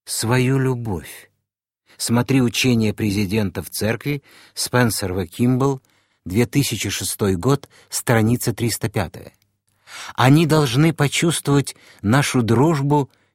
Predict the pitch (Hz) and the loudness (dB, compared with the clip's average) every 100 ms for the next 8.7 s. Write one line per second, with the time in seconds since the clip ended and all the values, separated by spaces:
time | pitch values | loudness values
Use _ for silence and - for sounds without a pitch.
0 | _ 147 127 - 151 151 - 139 - 127 | _ -2 0 0 0 0 0 0 2 2
1 | 131 110 - 90 - - 73 - _ _ | 2 0 -2 -6 -10 -12 -18 -18 _ _
2 | _ _ _ _ _ - - 107 107 104 | _ _ _ _ _ -8 0 2 2 2
3 | 110 98 101 147 - 87 67 - _ _ | 2 2 0 0 -2 -6 -8 -14 _ _
4 | _ _ _ - 95 - 120 160 - 143 | _ _ _ -8 -6 -4 0 0 2 2
5 | - 107 139 135 120 120 110 - 107 87 | 2 0 4 4 2 2 0 -2 -2 0
6 | 110 113 - _ _ _ _ 110 104 120 | 2 0 -4 _ _ _ _ -4 2 4
7 | 135 123 127 - - 107 - - 98 101 | 4 4 2 0 -6 -6 -4 -4 -4 -4
8 | 90 90 82 78 71 - - | -4 -4 -6 -10 -14 -18 -20